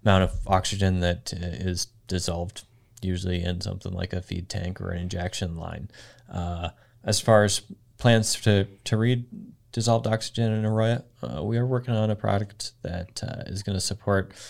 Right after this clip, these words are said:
a number of different sensor inputs. Uh, so something like a four to twenty milliamp, which a lot of the, the D O sensors are, uh, can be plugged into it.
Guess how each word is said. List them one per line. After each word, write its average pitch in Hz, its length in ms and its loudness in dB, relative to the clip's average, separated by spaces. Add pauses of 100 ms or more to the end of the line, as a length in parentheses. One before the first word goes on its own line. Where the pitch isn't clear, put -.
(200)
a 107 80 -6
number 95 420 4
of 95 200 2
different - 400 -2
sensor 98 320 0
inputs. 101 720 0 (120)
Uh, - 220 -14
so - 160 -8
something 98 320 -8
like 92 160 -6
a - 40 -14
four - 240 -4
to 95 80 -6
twenty 92 440 -2 (420)
milliamp, 92 500 0
which - 280 -8
a - 80 -12
lot 92 240 -4
of 95 140 -8
the, - 260 -6
the 95 100 -6
D 92 220 -2
O 92 60 -2
sensors 95 520 -4
are, 101 300 4 (400)
uh, 90 220 -8
can - 160 -6
be 95 80 2
plugged 98 340 2
into 101 320 -2
it. 117 220 -2